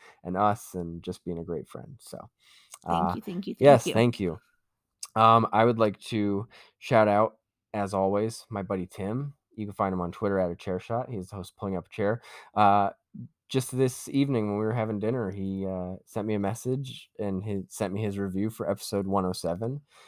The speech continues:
Speaker 1: And I was very glad to hear that,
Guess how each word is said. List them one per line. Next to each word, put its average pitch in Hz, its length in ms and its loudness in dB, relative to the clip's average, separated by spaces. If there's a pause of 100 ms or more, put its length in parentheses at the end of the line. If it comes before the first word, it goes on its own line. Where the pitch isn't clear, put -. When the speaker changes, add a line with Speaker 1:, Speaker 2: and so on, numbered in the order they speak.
(180)
Speaker 1:
And 98 320 0
I 101 60 6
was 95 180 2
very 127 440 8
glad 90 320 0
to 82 40 -8
hear 92 460 -6 (360)
that, 101 420 2